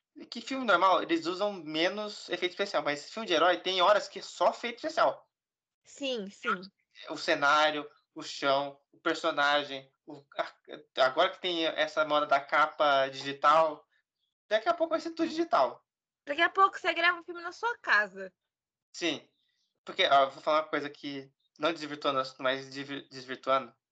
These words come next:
Speaker 1: Quando eu vi o, o Vingadores Guerra Infinita, eu vi o Pan-,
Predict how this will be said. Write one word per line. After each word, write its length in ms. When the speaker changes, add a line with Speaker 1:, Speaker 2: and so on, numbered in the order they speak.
Speaker 1:
Quando 240
eu 260
vi 240
o, 720
o 240
Vingadores 640
Guerra 180
Infinita, 340
eu 100
vi 60
o 60
Pan-, 200